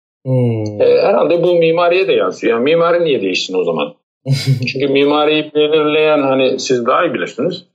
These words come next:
Speaker 1: Evet.
Speaker 2: Bulunan coğrafya, iklim vesaire
Speaker 1: Hmm.
Speaker 2: olması lazım ağırlıklı olarak.
Speaker 1: Kesinlikle. Onların da etkileri.
Speaker 2: E, burada, ha, o, o etkileşim burada olmuyor. Çünkü gidiyorum eski köy evi diye işte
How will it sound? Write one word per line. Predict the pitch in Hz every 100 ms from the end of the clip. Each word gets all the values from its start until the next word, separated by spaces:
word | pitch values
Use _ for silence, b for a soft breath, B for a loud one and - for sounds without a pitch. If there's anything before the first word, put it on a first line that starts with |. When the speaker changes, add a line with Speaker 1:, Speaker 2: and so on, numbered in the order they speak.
| -
Speaker 1:
Evet. | 58 - _ _ _ _ _ _ _ _
Speaker 2:
Bulunan | 147 151 151 151 151
coğrafya, | 143 143 139 131 - 85 82 -
iklim | 127 - 107 95 101 - _ -
vesaire | 170 - 254 175
Speaker 1:
Hmm. | 113
Speaker 2:
olması | 87 - 98
lazım | 92 87 90
ağırlıklı | 87 82 82 - 87
olarak. | 85 78 76 - -
Speaker 1:
Kesinlikle. | - 113 123 123 123 - 104 104 - _ _
Onların | 139 143 151 160 156
da |
etkileri. | 147 143 139 127 131 147
Speaker 2:
E, |
burada, | - - 202 202 - _
ha, | - 175 - - - _ _ _ _
o, | - 123 151 185
o |
etkileşim | 185 180 - 180 175 220
burada | 190 190 214
olmuyor. | 220 202 143 113 -
Çünkü | 151 170
gidiyorum | 160 175 185 170 151 143
eski | 151 160 - - -
köy | - 165 160
evi | 139 110
diye | 110 127 -
işte | - - 127 -